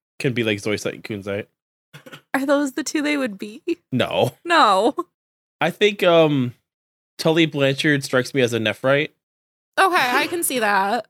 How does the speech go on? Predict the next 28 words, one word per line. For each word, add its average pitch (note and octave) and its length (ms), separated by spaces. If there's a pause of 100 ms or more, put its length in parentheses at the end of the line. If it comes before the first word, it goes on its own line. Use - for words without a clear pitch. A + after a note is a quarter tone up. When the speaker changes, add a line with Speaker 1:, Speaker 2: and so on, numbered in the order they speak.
(160)
Speaker 1:
<laughs> - 160
Arn B2 160
Anderson C3 420
as A#2+ 120
a A#2+ 40
Jadeite. A#2+ 540 (320)
Speaker 2:
Yeah. F#3 400 (720)
Speaker 1:
Ric C3+ 260
Flair's C3 320
probably C3 300
Kunzite. C3 580
Speaker 2:
I A#3+ 140
think G3 220
so. F3 440 (300)
Speaker 1:
And B2 160
then B2 340
whoever A#2+ 400
else G#2+ 300
is A#2 400 (540)
Zoisite. B2 640 (180)
Speaker 2:
Yeah. F#3+ 560 (120)
Speaker 1:
Yeah, - 360
I C#3 100
don't D#3 180
think, - 260
uh, - 120 (160)
<laughs> D3+ 60 (920)
though, D#3 360